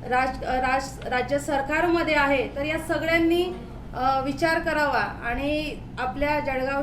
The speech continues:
शहरामध्ये कृषी विद्यापीठ आणावं यासाठी या अर्थसंकल्पात तरतूद करून घ्यावी.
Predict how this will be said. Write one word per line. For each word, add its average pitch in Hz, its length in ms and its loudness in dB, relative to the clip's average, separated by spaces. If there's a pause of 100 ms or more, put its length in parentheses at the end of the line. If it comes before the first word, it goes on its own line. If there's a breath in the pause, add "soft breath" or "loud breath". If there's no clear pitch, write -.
शहरामध्ये 269 520 0
कृषी 277 340 -6
विद्यापीठ 277 500 -4 (220)
आणावं 262 360 -2
यासाठी 254 480 -4
या 254 120 -4
अर्थसंकल्पात 247 760 -4 (140)
तरतूद 247 300 -4 (100)
करून 277 280 0
घ्यावी. 247 300 0